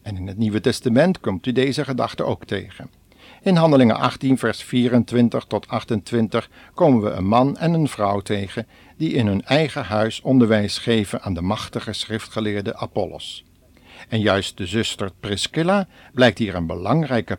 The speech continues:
plaats naast haar man in te nemen in de huisgodsdienstoefening. En ook tegenwoordig zien we bij gelovige vrouwen die het middel van de gastvrijheid gebruiken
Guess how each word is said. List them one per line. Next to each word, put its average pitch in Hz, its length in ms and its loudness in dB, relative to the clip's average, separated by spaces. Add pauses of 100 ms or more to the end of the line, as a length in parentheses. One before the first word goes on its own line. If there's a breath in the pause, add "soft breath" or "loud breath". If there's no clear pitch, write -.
plaats 156 500 -4
naast 123 340 2
haar 127 180 2
man 113 300 2
in 117 160 2
te 113 140 0
nemen 104 380 0 (260 loud breath)
in 123 200 6
de 139 80 4
huisgodsdienstoefening. 101 1400 -4 (680 soft breath)
En 107 120 -4
ook 95 140 -2
tegenwoordig 92 640 -2
zien 110 180 -4
we 95 140 -4
bij 95 200 -6
gelovige 143 580 -4
vrouwen 107 560 -2 (400 loud breath)
die 107 420 -4
het - 380 -8
middel 143 260 6
van 110 160 2
de - 80 -2
gastvrijheid 175 800 -2
gebruiken 151 580 -4